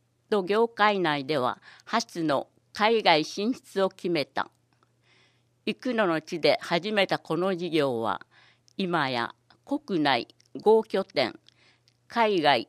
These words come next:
三拠点で事業を展開するまでとなった。リモートでの会議や営業をいち早く導入するなど、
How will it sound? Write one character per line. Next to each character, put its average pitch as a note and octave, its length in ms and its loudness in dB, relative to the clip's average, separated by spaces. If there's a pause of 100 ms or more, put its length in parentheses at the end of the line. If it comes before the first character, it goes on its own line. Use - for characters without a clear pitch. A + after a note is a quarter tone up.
(120)
三 A3+ 380 -2
拠 G#3 160 -4
点 D3 300 0
で C#3 120 -4
事 G3+ 160 -10
業 G3 200 2
を D3+ 80 0
展 F3+ 260 -4
開 F#3 240 0
す G3 160 -10
る F3+ 140 -4
ま D3 160 -2
で B2+ 100 -6
と F#2+ 180 -8
な A#2+ 140 -8
っ C#3 60 -16 (160)
た。 A2+ 140 -12 (1800)
リ G3 100 -4
モ A#3 200 0
ー - 40 -20
ト E3+ 120 0
で E3+ 160 0
の D#3 140 -2
会 F#3 300 -2
議 C3 160 -10
や A#2+ 200 -2 (240)
営 G3+ 240 -2
業 F3+ 340 0
を D#3 220 -2
い F#3+ 80 -12
ち - 160 -6
早 G#3 320 0
く - 160 -8
導 D#3 280 0
入 F3 240 0
す D3+ 160 -12
る C#3 160 -8
な D3+ 180 -4
ど、 - 260 -10